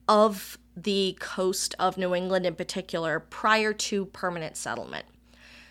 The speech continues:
So John Smith, you may have heard of him.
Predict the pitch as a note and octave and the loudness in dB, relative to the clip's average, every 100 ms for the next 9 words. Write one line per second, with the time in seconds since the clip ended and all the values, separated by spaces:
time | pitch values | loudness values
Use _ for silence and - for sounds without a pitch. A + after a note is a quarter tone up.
0 | - - G3 F#3+ E3 G3+ - E3+ B3+ - | -6 2 2 4 0 0 0 0 -2 -10
1 | - _ - G#3+ F#3+ E3 D#3+ E3+ D3+ D#3+ | -20 _ -2 2 4 2 0 -2 -2 -2
2 | G3+ A3+ | -2 -2